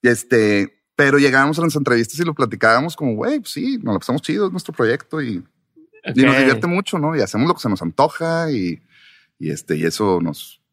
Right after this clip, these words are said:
Speaker 1: mantiene contentos, ¿no?".
Speaker 2: Chingón. Y a ver, otra pregunta de esa etapa. Bueno, justo antes de eso, ¿ganabas dinero de alguna forma? O sea, tra-, ¿agarraste un jale? O sea
Speaker 1: Antes de eso, el Wiwa y yo trabajábamos para un vecino de Wiwa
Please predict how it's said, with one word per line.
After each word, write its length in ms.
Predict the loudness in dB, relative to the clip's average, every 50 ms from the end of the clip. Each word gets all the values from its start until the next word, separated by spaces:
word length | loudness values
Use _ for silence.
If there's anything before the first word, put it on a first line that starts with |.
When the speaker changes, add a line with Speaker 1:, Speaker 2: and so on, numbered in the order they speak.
| _ _ _ _
Speaker 1:
mantiene 520 | -12 -8 -6 -6 -4 -2 0 0 0 0 -2
contentos, 600 | -2 -6 -6 -8 -10 -14 -16 -20 -20 -20 -16 -12
¿no?". 160 | -10 -10 -10 -10 _ _ _ _
Speaker 2:
Chingón. 280 | -12 -6 -4 0 2 4
Y 40 | 4
a 20 |
ver, 80 | 4 2
otra 120 | 2 0
pregunta 320 | 0 2 2 2 0 0 0
de 100 | 0 0
esa 200 | 0 0 -2 -2
etapa. 520 | 0 0 0 0 2 0 0 0 -2 -6 _ _ _ _ _ _ _ _ _ _ _ 0
Bueno, 140 | 0 0 0
justo 360 | 2 0 0 0 0 0 0
antes 220 | 2 2 2 2
de 80 | 2 2
eso, 320 | 0 0 -2 -4 -4 -8 _ -8
¿ganabas 380 | -4 -2 0 2 2 2 2 2
dinero 140 | 2 2 2
de 40 |
alguna 220 | 2 2 0 0 0
forma? 320 | -2 -2 -2 -2 -4 -6 -8 _ _ _ _ _ _ _ _ _ _ _
O 100 | -6 -2
sea, 120 | 0 0 0
tra-, 200 | -2 -2 -2 0
¿agarraste 300 | 0 0 0 0 0 0
un 140 | 2 0
jale? 640 | 0 0 0 2 4 4 6 6 6 4 4 2 0
O 40 | -2
sea 200 | -2 -2 0 2
Speaker 1:
Antes 300 | 2 2 2 2 2 2
de 100 | 0 0
eso, 160 | 0 0 -2
el 120 | 0 0
Wiwa 340 | 2 2 2 2 2 2 2
y 140 | 0 0 0
yo 460 | 2 2 4 4 2 2 0 -2 -6 _ _
trabajábamos 1000 | -2 0 2 2 2 0 0 0 2 2 4 4 4 4 2 2 0 0 -2 -6
para 260 | -6 -2 0 2 2 2
un 240 | 2 2 2 2 2
vecino 460 | 0 -2 -2 0 2 2 4 4 2
de 100 | 2 0
Wiwa 600 | 2 2 2 2 4 2 2 0 0 -2 -4